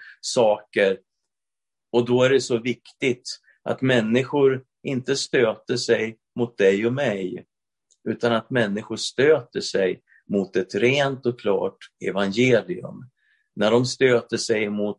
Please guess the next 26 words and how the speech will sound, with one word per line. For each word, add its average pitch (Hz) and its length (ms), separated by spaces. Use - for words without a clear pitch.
det, 110 360
så - 180
är 101 120
det 98 100
inget 95 400
vi 95 100
kan 92 240
göra 92 320
åt. 117 340
Eh, 107 300
däremot 131 580
i 127 500
Kristi 101 420
kropp, - 360
i 123 440
församlingen, 90 920
så - 140
ska 104 320
vi 98 340
göra 101 380
allt 139 460
som 123 180
står 98 380
i - 20
våran 92 380
makt. 95 240